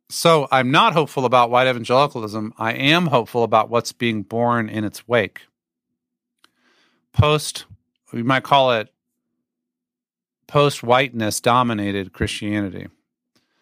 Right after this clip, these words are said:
And, um, and people are realizing that, I mean, white people are realizing we cannot just read the old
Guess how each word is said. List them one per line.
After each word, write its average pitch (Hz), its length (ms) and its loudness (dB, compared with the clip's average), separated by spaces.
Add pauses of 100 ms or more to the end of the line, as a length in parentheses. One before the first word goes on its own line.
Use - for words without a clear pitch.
(240)
And, 123 500 0 (180)
um, 117 420 0 (540)
and 123 160 -4
people 170 260 0
are 143 120 4
realizing 123 640 0
that, 104 340 0 (360)
I 113 40 -10
mean, 113 260 -4
white 156 240 0
people 110 240 -4
are 104 60 2
realizing 110 480 0
we 123 80 -4
cannot 135 300 0
just - 240 -6
read 131 280 -2
the 107 120 -4
old 117 320 -2